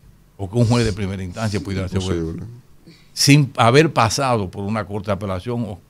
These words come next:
Speaker 1: y a veces en un juzgado de primera instancia. O sea, yo entendía y llegué en un momento a expresar que debía tomarse muy en consideración,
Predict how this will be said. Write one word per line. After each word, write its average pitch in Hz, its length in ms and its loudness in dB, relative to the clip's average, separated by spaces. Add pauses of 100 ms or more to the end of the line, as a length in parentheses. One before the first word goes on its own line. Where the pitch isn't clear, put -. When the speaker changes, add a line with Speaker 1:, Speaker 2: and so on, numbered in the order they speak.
(120)
Speaker 1:
y 98 220 0
a 87 100 -2
veces 95 720 -4
en 98 140 -10
un 98 140 -10
juzgado 92 380 -12
de 90 60 -12
primera 87 460 -20 (380)
instancia. 82 460 -18
O - 40 -20
sea, - 100 -20 (800)
yo 104 240 0
entendía 113 720 2 (1000)
y 98 120 -4
llegué 95 240 0
en 117 80 6
un 135 100 6
momento 113 580 2
a 107 80 0
expresar 95 540 -4 (280)
que 101 120 0
debía 107 320 -2
tomarse 104 420 0
muy 107 240 4
en 127 80 2
consideración, 107 800 -4